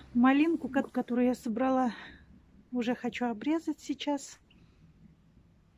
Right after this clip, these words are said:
И ещё я пересажу свой куст.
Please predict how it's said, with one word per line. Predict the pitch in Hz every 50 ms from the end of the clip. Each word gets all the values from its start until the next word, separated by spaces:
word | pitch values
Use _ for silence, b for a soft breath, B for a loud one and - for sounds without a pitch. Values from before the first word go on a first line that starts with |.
| _ _ -
И | 262
ещё | 262 269 269 254 240 - - -
я | 269 269 262 262 254 254
пересажу | 247 - - 254 240 254 - - 269 262 226 254 269
свой | - - 233 214 233 220
куст. | - - 262 269 254 - - - - -